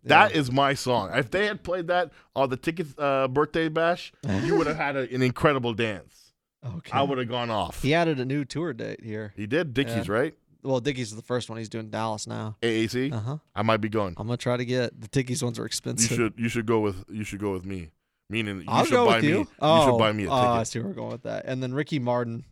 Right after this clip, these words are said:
Speaker 2: was the other one you put before
Speaker 1: Yeah,
Speaker 2: you
Speaker 1: oh, yeah,
Speaker 2: got to
Speaker 1: yeah,
Speaker 2: get to
Speaker 1: oh,
Speaker 2: that.
Speaker 1: of cou-, of course.
Speaker 2: And then the last one that you
Speaker 1: Ricky
Speaker 2: wrote, so.
Speaker 1: Martin is awesome back, back in the day before, you know, b-, everyone turned against him.
Speaker 2: Why is
Speaker 1: Uh,
Speaker 2: that?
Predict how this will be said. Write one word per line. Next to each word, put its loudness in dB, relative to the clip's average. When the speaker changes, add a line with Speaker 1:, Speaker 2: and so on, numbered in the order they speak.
Speaker 2:
was -8
the -2
other -4
one -10
you -10
put -8
before 0
Speaker 1:
Yeah, 8
Speaker 2:
you 10
Speaker 1:
oh, 10
yeah, 8
Speaker 2:
got 8
to 6
Speaker 1:
yeah, 6
Speaker 2:
get 4
to 4
Speaker 1:
oh, 2
Speaker 2:
that. 2
Speaker 1:
of -2
cou-, -2
of 2
course. 2
Speaker 2:
And 0
then 4
the 2
last 2
one -8
that -8
you -6
Speaker 1:
Ricky 4
Speaker 2:
wrote, -2
so. 0
Speaker 1:
Martin 6
is 0
awesome 4
back, 2
back 4
in 0
the 0
day 4
before, 0
you 0
know, 0
b-, -4
everyone 2
turned 4
against -2
him. -8
Speaker 2:
Why 6
is 4
Speaker 1:
Uh, 2
Speaker 2:
that? 4